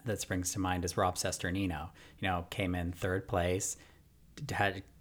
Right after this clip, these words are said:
really couldn't get off the ground in All Stars, and imagine if he came back. I mean,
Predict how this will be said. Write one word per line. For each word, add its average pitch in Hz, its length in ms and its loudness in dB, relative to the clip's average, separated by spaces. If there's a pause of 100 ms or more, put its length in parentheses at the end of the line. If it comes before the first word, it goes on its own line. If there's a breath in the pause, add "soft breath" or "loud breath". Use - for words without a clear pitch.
(120)
really 101 320 4
couldn't 101 240 2
get 98 120 4
off 92 200 2
the 117 80 0
ground 95 320 2
in 98 200 0
All 95 240 -2
Stars, 85 600 0
and 101 180 0
imagine 92 540 0
if 82 100 -6
he 92 80 -8
came 85 300 -6
back. 87 340 4
I 90 40 -6
mean, 82 260 -8